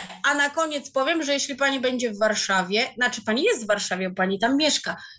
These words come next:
to w ś-, y, w sobotę, dziewiątego września, właśnie nasza młodzież ze Szkoły Przysposabiającej do Pracy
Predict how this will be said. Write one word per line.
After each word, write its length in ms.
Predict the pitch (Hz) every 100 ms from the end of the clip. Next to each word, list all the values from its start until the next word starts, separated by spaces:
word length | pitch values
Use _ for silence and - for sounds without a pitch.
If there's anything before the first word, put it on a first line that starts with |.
| _ -
to 260 | 359 392
w 100 | 262
ś-, 200 | - -
y, 320 | - 269 262 262
w 80 |
sobotę, 600 | - 381 269 220 233 247
dziewiątego 580 | 233 311 349 302 269 233
września, 580 | 208 196 165 - 214 269 - - -
właśnie 580 | 262 311 - 277 254 - 190
nasza 380 | 226 285 254 240
młodzież 500 | 202 185 233 277 -
ze 160 | 233
Szkoły 300 | 233 269 247
Przysposabiającej 1080 | 233 339 - 277 254 233 240 247 240 214 185
do 120 | 185
Pracy 380 | 185 156 160